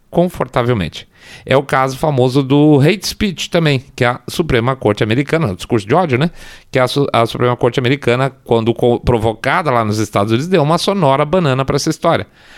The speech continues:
Não existe diferença de discurso, certo? A jogada de tentar separar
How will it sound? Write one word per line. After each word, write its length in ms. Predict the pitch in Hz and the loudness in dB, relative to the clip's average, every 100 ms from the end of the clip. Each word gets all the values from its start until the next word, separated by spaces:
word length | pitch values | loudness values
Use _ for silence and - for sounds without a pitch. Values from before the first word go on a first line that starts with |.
| - | -14
Não 360 | - 165 226 226 | -2 0 2 2
existe 400 | 165 220 - 185 | 2 0 0 -4
diferença 580 | 151 139 143 135 120 113 | -2 0 0 0 0 -2
de 100 | 107 | -2
discurso, 640 | 104 - - 82 - - - _ _ _ _ | -4 -8 -8 -8 -8 -14 -18 _ _ _ _
certo? 380 | - 147 175 - - - - | -2 -2 -2 -8 -20 -20 -14
A 160 | - 123 | -6 -2
jogada 800 | 131 110 120 175 180 127 104 95 | 0 0 0 0 0 2 2 0
de 220 | 98 113 | -4 -8
tentar 420 | - 117 104 147 | -2 -4 -2 -4
separar 480 | - 139 117 107 | -2 -2 0 0